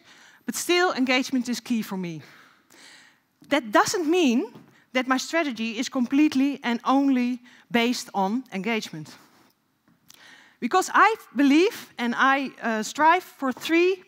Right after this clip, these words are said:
pillars within my strategy. That's value, engagement, and growth. I don't see, if someone comes up to me and asks,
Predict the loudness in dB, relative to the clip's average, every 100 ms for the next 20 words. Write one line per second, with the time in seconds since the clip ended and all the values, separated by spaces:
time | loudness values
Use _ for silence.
0 | _ -2 0 -2 -6 -16 -8 -4 -2 -2
1 | -4 -8 -8 -10 -10 -14 -18 -20 -20 -14
2 | -4 -4 0 2 4 4 2 -2 -8 _
3 | -4 0 2 0 0 -2 -4 -2 -2 0
4 | -2 -2 -8 -20 _ _ _ -20 _ _
5 | _ -20 _ 2 2 2 -6 -2 2 4
6 | 2 -4 0 0 0 -4 -16 _ _ _
7 | _ _ _ _ _ _ _ -2 -2 0
8 | 2 0 0 -2 -2 -6 -8 -8 -8 -6
9 | -2 2 2 -2 -12